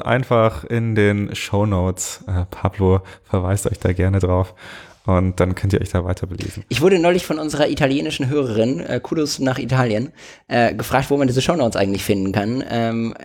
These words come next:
Speaker 2: ganz einfach, entweder ihr benutzt einen vernünftigen Podcast-Client, äh, eurer Wahl, da steht das direkt drin. Ähm, oder ihr guckt auf der Webseite nach, das ist eigentlich noch viel besser.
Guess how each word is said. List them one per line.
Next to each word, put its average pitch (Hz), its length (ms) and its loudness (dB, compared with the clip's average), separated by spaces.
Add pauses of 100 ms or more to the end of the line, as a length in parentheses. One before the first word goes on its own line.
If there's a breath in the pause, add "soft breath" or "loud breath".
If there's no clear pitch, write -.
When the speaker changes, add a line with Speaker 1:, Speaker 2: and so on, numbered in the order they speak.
(180)
Speaker 2:
ganz 147 120 4
einfach, 156 300 2
entweder 151 300 2
ihr 139 80 6
benutzt 139 240 2
einen 131 80 0
vernünftigen 135 400 0
Podcast-Client, - 960 0
äh, 120 100 -2
eurer 113 240 0
Wahl, 107 160 2
da 131 80 -2
steht 117 200 -4
das 120 80 -6
direkt 117 280 -2
drin. 135 280 2 (440 loud breath)
Ähm, 135 540 2
oder 214 260 6
ihr 185 140 6
guckt 196 220 0
auf 170 80 4
der 170 120 6
Webseite 127 380 4
nach, 117 200 2
das 135 120 0
ist 135 60 0
eigentlich 123 180 -2
noch 117 100 -6
viel 113 140 -2
besser. 117 400 0